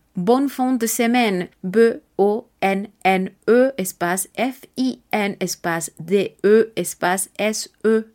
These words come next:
M A I N E. Bonne fin de semaine. Me parece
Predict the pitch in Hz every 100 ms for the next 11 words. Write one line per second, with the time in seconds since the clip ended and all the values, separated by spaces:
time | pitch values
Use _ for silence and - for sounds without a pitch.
0 | _ - 220 226 - _ 196 226 220 _
1 | - 262 262 - - 220 214 - - 175
2 | 160 - - 165 214 214 220 208 202 175
3 | 151 160 156 151 156 156 _ - - 233
4 | 247 226